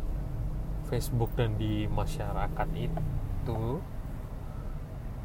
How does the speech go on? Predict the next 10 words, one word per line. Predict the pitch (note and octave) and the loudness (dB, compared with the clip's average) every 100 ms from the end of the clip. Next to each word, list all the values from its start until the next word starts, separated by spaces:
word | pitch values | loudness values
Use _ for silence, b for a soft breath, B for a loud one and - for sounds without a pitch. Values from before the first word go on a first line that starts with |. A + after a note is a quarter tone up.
| - - - - | -6 -6 -4 -2
cu-, | C#3+ C3+ - - - - - | 0 0 -4 -8 -8 -6 -2
eh, | C#3 C3+ | 0 0
langsung | C3+ C3+ - A3+ - | 0 -2 -2 -2 -2
ke | F3+ | -2
kesimpulan. | D3 C#3+ C#3 E3 F#3+ C3+ G#2+ G#2 - - - - - - - - - - - - - - - - - - - | 0 0 0 4 4 4 2 -4 -6 -6 -6 -6 -6 -6 -6 -4 -4 -4 -4 -4 -4 -2 -4 -2 -4 -4 -4
Kesimpulannya | - A#2+ A2+ B2 A2+ A2 C#3 G3 G#3+ A3 - - | -2 -2 0 0 2 2 2 2 0 -4 -6 -4
yang | A#2 A#2 A2+ | 0 2 2
tadi | A2+ A2+ A2+ | 2 4 4
gue | A2 | 2
bilang, | A2 A2+ A2 | 4 4 4